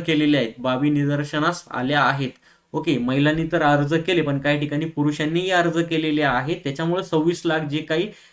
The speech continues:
आहे, तर ते अपात्र झालेले आहेत. या माहितीच्या आधारे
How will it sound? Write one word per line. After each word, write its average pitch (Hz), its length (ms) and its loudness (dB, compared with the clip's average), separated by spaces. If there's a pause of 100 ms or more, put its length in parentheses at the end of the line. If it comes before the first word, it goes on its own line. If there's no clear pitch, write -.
(260)
आहे, 160 300 2
तर 170 120 0
ते 214 240 0 (420)
अपात्र 170 460 4
झालेले 143 380 0
आहेत. 123 180 -2 (220)
या 175 240 4
माहितीच्या 180 480 -2
आधारे 151 400 0